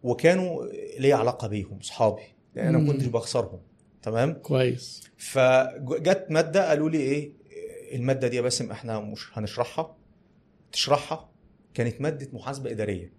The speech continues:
Speaker 1: مانجيريال
Speaker 2: آه، مانجيريال
Speaker 1: أكاونتنج.
Speaker 2: أكاونتنج. آه.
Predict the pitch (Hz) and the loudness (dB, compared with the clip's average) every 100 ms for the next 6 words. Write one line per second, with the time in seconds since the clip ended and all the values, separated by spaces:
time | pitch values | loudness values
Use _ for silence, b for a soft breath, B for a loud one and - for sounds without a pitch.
0 | _ _ _ _ _ _ 110 110 120 120 | _ _ _ _ _ _ -2 0 2 2
1 | 107 120 123 120 151 143 92 127 123 113 | 2 0 -2 2 2 2 -2 -4 -4 -8
2 | _ - 131 117 | _ -10 -10 -10